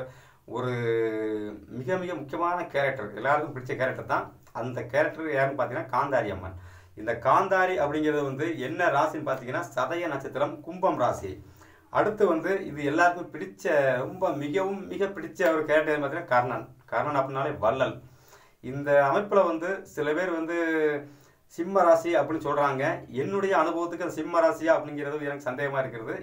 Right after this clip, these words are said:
எனக்கு தெரிஞ்ச வகையில் நான் சொல்றேன், கடகம் ராசி. கடக ராசியில பிறந்தவங்க தான் வந்து பெரும்பாலும் வந்து பாத்தீங்கன்னா வள்ளல் தன்மையோட இருப்பாங்க. தாய் மனது கொண்ட, கொண்ட அமைப்புல இருக்கிறது கடக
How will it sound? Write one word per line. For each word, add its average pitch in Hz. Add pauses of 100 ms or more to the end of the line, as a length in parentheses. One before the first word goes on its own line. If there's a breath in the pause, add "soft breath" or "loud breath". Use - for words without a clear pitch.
(220)
எனக்கு 180 (140)
தெரிஞ்ச 160
வகையில் 165
நான் 135
சொல்றேன், 131 (580 loud breath)
கடகம் 170
ராசி. - (340)
கடக 180
ராசியில 165
பிறந்தவங்க 139
தான் 139
வந்து 147 (140)
பெரும்பாலும் 143
வந்து 127
பாத்தீங்கன்னா 127 (120)
வள்ளல் 160
தன்மையோட 135
இருப்பாங்க. 98 (520 soft breath)
தாய் 147 (100)
மனது 135
கொண்ட, 123 (460)
கொண்ட 127
அமைப்புல 131
இருக்கிறது 123
கடக 139